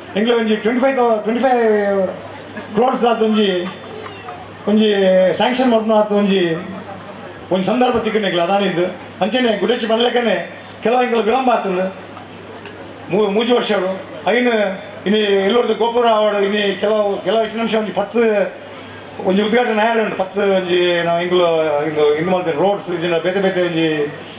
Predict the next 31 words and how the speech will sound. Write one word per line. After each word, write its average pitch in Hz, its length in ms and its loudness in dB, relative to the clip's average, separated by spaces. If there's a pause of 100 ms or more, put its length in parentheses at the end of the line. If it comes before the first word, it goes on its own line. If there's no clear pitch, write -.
(300)
ಇಂದು 160 520 2 (200)
ಕಾರ್ಯಕ್ರಮ 202 280 0
ಮಲ್ಪೇರೆ 190 520 0
ಉಂಟು 175 240 0
ನೆಕ್ಸ್ಟ್ 170 220 -4
ವೀಕ್ 180 160 -2
ಇಡು. 160 240 0 (460)
ಅಂಚೆನೆ 214 760 -2 (600)
ನಾನಿದು 190 260 0
ಜಾಸ್ತಿ 196 300 0
ಬ್ಯಾಂಗ್ಳೂರಲ್ಲಿ 190 460 0
ನಾನು 156 380 -4 (1000)
ಇನಿ 190 460 0 (240)
ಅದಾನಿ 214 260 4
ಯಾವತ್ತಿದ್ದು 208 380 2
ಇನಿ 196 200 2
ಗ್ಯಾಸ್ 202 360 0
ಬರೋದುಂಡು, 185 380 0
ಇನಿ 180 140 0
ಏರ್‌ಪೋರ್ಟ್‌ಲ 190 420 0
ಎಂಕಲ್ಲ 196 240 0
ಒಂದುಂಡು, 175 640 0 (280)
ಅಂಚೆನೆ 190 260 0
ಎಕ್ಸ್‌ಪ್ಯಾನ್ಷನ್ 196 440 0
ಆಂಡ್ 220 280 0
ಎಡ್ಡೆ 190 400 0
ಆಯ್ತಿನ 220 500 0
ದಾಲ್ 202 180 2
ಮಲ್ಪೇರೆ 208 260 0
ಆಫೀಸ್ 185 180 -2
ಯಾಕಂಡ 190 300 0